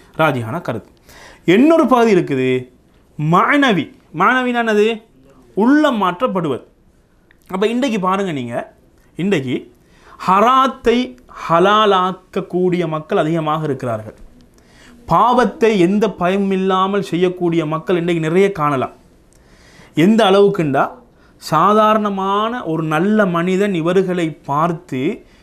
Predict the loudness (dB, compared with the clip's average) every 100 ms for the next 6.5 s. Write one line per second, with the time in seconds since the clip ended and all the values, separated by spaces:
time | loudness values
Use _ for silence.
0 | _ -2 2 4 4 2 0 -2 -2 -2
1 | -2 -2 0 0 -2 -2 -4 -6 -6 -6
2 | -6 -4 -6 -4 -4 0 2 2 2 0
3 | 0 0 -2 -2 2 2 -2 -18 _ _
4 | _ _ _ _ 0 2 4 2 0 -2
5 | -2 -4 -4 -4 -2 -2 -2 -2 0 0
6 | 0 -2 -4 -6